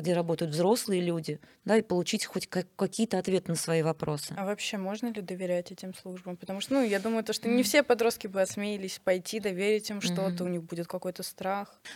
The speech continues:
Speaker 1: Ну вот, допустим, если взять, м, какой-нибудь телефон доверия,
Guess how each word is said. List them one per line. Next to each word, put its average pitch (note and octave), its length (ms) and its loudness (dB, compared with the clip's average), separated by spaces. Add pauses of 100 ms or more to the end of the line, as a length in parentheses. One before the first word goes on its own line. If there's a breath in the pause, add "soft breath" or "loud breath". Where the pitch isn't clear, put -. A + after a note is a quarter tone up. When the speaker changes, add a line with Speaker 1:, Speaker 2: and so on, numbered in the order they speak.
Speaker 1:
Ну G#3 80 6
вот, A#3 120 8
допустим, A3+ 560 4
если G#3 320 4
взять, G3+ 260 2
м, G3 80 2 (120)
какой-нибудь G3 500 4
телефон G3 400 4
доверия, G3+ 540 6